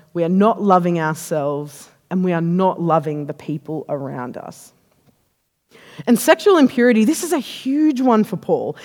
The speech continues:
He talks about this in almost every single letter that he writes. Because sex is a good thing, but outside of its designed context,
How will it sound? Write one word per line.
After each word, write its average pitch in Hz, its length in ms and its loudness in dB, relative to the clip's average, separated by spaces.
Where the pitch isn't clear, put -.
He - 100 0
talks 320 280 2
about 294 220 8
this 240 180 2
in 240 80 2
almost 214 320 2
every 240 280 4
single 240 460 2
letter 185 440 6
that 160 320 0
he 180 280 -4
writes. 180 920 -2
Because 294 180 4
sex - 340 4
is 330 120 2
a 330 60 6
good 262 340 2
thing, 196 680 2
but 208 320 4
outside 240 600 6
of 214 80 2
its - 180 -2
designed 208 640 2
context, - 840 -2